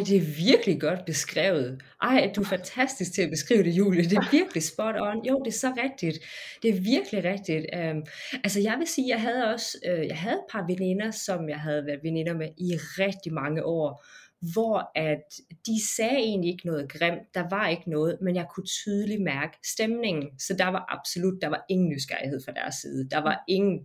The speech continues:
noget som helst. Øhm, og der, øh, og der på et tidspunkt, der har vi, øh, der har vi julefrokost. Det har vi altid bare som pigegruppe, og vi er nogle få, der er tilbage. Og der er sidst på aftenen eller natten.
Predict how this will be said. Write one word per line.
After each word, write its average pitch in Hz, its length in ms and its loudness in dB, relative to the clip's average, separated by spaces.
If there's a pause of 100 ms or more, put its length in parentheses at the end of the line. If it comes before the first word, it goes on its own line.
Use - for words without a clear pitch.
noget 165 360 0
som 131 140 -6
helst. - 480 -8 (500)
Øhm, 165 500 4
og 185 100 -2 (120)
der, 214 440 2
øh, 151 60 -2 (340)
og 202 140 4
der 269 180 8
på 233 60 2
et 214 180 2
tidspunkt, 254 400 2
der 202 60 0
har 170 240 0
vi, 156 180 -2
øh, 160 80 -2 (100)
der 202 60 2
har 165 80 -2
vi 147 80 -4
julefrokost. 247 840 0
Det 220 80 2
har 156 140 0
vi 147 60 0
altid 185 320 2 (100)
bare 160 100 -4
som 156 160 -8
pigegruppe, 202 680 0
og 175 100 0
vi 180 60 2
er 170 40 0
nogle 165 160 0
få, 208 240 -6
der 170 100 0
er 156 120 -4
tilbage. 185 540 0 (580)
Og 208 340 4 (100)
der 180 60 4
er 147 60 2
sidst 262 340 4
på 262 60 2
aftenen 240 460 2
eller 190 120 6
natten. 262 480 4